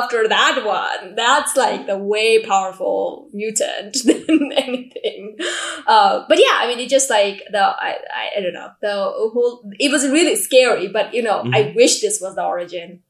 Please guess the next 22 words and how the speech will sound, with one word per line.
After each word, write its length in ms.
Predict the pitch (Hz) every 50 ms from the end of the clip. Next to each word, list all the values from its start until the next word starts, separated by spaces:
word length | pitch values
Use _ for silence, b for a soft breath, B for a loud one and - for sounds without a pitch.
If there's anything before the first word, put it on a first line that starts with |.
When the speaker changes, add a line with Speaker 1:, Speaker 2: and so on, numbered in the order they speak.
| _ -
Speaker 1:
Damn, 500 | - 185 196 202 196 196 196 190 185 170
that 120 | 190 196
was, 120 | 190 190 190
like, 140 | 185 185 -
scary. 580 | - - - - 98 - - - - - 370 - _ _ _ _
Speaker 2:
Yeah. 160 | - 117 113 101
Speaker 1:
That 80 | - 202
was 100 | 190 -
so 60 | - -
Speaker 2:
But 140 | - 170
at 60 | 185 180
the 80 | 185
Speaker 1:
scary. 120 | 180 175 208
Speaker 2:
end, 140 | 214 180
I 20 | 143
mean, 280 | 135 143 147 139 123 - _ _ _ _ _ _ -
even 300 | 185 170 160 202 190 -
if 140 | 131 120
it's 180 | 123 127 120 -
not, 320 | 131 127 120 101 - - _ _ -
I, 100 | - 101 - - - -
I, 160 | 131 131 127